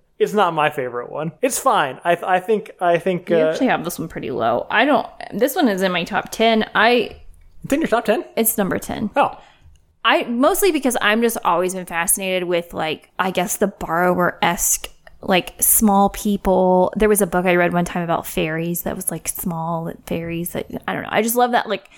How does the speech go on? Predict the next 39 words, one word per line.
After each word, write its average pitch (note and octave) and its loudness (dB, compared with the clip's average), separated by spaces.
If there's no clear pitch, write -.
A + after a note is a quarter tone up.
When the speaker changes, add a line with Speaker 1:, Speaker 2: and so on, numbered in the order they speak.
Speaker 2:
something B3 2
about G#3+ 2
that G#3 0
concept F#3+ -2
is F3+ 2
really F3 2
fascinating F#3 0
to G#3+ 0
me, G3+ 2
and E3+ 0
I E3 2
just F3 -2
thought E3+ 2
it - 2
was F3 -2
really G3 4
beautifully F3 0
done. E3+ 2
I, - 0
I G#3+ 4
could D4 2
have B3+ 2
used G#3 0
a G3 2
little F#3+ 4
bit F#3 0
more. G3 4
I F#3+ 2
feel G#3+ 2
like G#3+ 4
it - 0
kind F#3+ 0
of F#3 0
fell F3 2
flat E3+ 2
at F#3+ -4
the G2 -4
end. G3+ 4
Speaker 1:
Yeah. D3 2